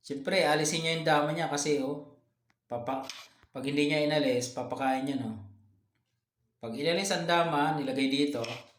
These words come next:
papakain mo. Papakain mo. Pagkain, yun, dalawa. Hmm, bantay sarado. Okay.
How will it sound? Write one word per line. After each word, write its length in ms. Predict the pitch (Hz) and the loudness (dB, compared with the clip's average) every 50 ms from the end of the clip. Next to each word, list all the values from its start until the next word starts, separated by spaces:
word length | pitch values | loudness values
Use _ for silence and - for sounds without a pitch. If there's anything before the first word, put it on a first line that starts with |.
| _ _ _ _ | _ _ _ _
papakain 560 | _ 107 104 101 110 - 139 139 147 156 170 | _ -16 -14 -12 -8 -6 -4 -4 -4 -4 -4
mo. 240 | 165 151 139 143 156 - - - - - _ _ _ _ _ _ _ - - - - - - - - _ _ _ _ _ _ _ _ _ _ | -2 -2 -2 -2 -4 -4 -6 -10 -12 -16 _ _ _ _ _ _ _ -12 -10 -10 -8 -8 -10 -10 -14 _ _ _ _ _ _ _ _ _ _
Papakain 560 | - 143 135 - 135 135 123 117 117 117 117 | -14 -12 -8 -6 -4 -2 -2 -2 -4 -4 -6
mo. 160 | 123 120 113 107 98 - - - - - - - _ _ _ _ _ _ _ _ _ _ _ _ _ _ | -6 -4 -6 -6 -8 -8 -12 -14 -18 -20 -20 -20 _ _ _ _ _ _ _ _ _ _ _ _ _ _
Pagkain, 800 | - 131 131 135 - 160 165 165 156 151 147 143 143 139 143 143 - - - - _ _ _ _ _ _ _ _ _ _ _ _ _ _ _ _ _ _ _ _ _ _ _ | -10 -10 -8 -8 -4 0 2 2 2 2 0 0 0 0 -2 -6 -8 -12 -16 -20 _ _ _ _ _ _ _ _ _ _ _ _ _ _ _ _ _ _ _ _ _ _ _
yun, 240 | 120 131 139 117 113 | -8 -6 -6 -4 -4
dalawa. 400 | 113 113 117 123 135 127 117 110 - - - - - - - - - - - - - - - _ _ _ _ _ _ _ _ - - - - _ _ _ | -6 -6 -4 -2 0 0 0 -2 -4 -8 -16 -16 -14 -14 -12 -10 -10 -8 -8 -10 -12 -14 -16 _ _ _ _ _ _ _ _ -18 -18 -18 -20 _ _ _
Hmm, 240 | 101 98 95 92 87 90 104 | -12 -10 -10 -10 -10 -8 -6
bantay 320 | 123 127 135 135 139 135 | -6 -6 -6 -6 -6 -6
sarado. 560 | - 131 123 117 113 110 107 104 101 98 98 98 - - - - - - - - _ _ _ - - - - - _ _ _ _ _ _ _ _ _ _ 123 | -4 -4 -2 0 0 0 0 0 -2 -2 -2 -4 -6 -8 -12 -14 -20 -20 -20 -20 _ _ _ -16 -16 -16 -16 -20 _ _ _ _ _ _ _ _ _ _ -10
Okay. 720 | 117 117 117 117 117 120 151 165 170 156 147 - - - | -8 -6 -4 -4 -4 0 0 0 0 0 -2 -8 -12 -18